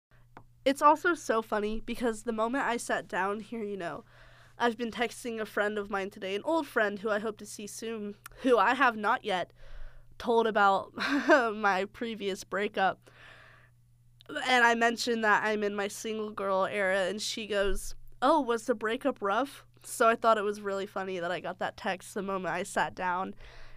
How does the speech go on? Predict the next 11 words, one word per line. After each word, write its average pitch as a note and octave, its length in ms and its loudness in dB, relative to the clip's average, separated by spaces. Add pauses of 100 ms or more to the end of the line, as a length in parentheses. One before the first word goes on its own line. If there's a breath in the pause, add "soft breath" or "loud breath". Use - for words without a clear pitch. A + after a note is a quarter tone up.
in E4 180 6
regards A3 720 4
to B3 100 0
the G3+ 120 -6
theme G#3 280 -6
of F#3+ 160 -4
this F#3 160 -8
podcast F#3+ 680 0
episode. F#3+ 520 -2 (1040 soft breath)
But, D#4 380 8 (460 loud breath)
yeah, E3+ 360 2